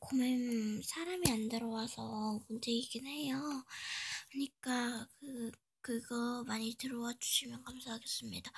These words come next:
어, 요즘, 어, 요즘 고맨 모집이 잘 안 된다는 소문은 듣진 않았어요.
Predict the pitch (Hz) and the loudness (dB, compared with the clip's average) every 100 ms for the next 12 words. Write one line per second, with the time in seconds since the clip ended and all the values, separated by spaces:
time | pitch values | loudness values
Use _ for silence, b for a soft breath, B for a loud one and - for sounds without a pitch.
0 | B B B B B - - 254 254 247 | B B B B B -14 -2 2 4 4
1 | 247 247 - 269 254 254 247 - - - | 2 -2 0 2 4 4 0 -4 -10 -6
2 | 233 - - _ - - - _ - _ | -4 -6 -10 _ -20 -20 -20 _ -20 _
3 | _ - _ _ _ _ - - - B | _ -20 _ _ _ _ -20 -18 -10 B
4 | B B B 277 277 277 254 254 262 262 | B B B -8 -6 0 0 0 2 4
5 | 269 262 262 269 254 254 - 254 254 254 | 4 4 4 4 4 4 0 -2 -2 -4
6 | - 233 233 240 233 254 233 233 254 B | -6 -6 -6 -4 -2 0 0 0 -4 B
7 | B B B - 330 320 330 320 302 - | B B B 6 8 8 4 2 0 0
8 | 262 247 - - 269 220 214 226 - 226 | 0 0 -2 -2 2 2 2 0 0 0
9 | 226 233 247 240 | 0 0 0 -4